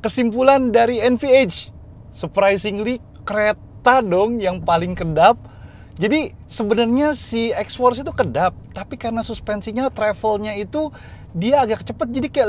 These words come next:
lebih ngejeduk. Jadi lebih kenceng suaranya. Si kereta ini sebenarnya kekedapannya juga sebelas dua belas sama X-Force, cuman karena suspensinya dia lebih meredam, nggak banyak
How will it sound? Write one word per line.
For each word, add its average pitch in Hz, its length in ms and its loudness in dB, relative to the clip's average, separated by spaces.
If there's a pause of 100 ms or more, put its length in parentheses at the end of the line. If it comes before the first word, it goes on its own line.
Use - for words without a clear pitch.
lebih 208 160 -4
ngejeduk. 160 400 -2 (880)
Jadi 247 380 4
lebih 247 420 0 (320)
kenceng 311 480 2
suaranya. 208 800 0
Si - 240 -12
kereta 208 400 0
ini 220 400 -4 (320)
sebenarnya 294 400 -6
kekedapannya 233 480 0
juga 185 400 2 (480)
sebelas 226 400 0
dua 240 160 2
belas 170 400 0
sama 185 320 -4
X-Force, 170 480 -4 (240)
cuman 269 320 -2
karena 247 160 -4
suspensinya 208 560 -6
dia 190 160 -2
lebih 190 160 -6
meredam, 180 560 -6 (480)
nggak 180 160 6
banyak 214 320 2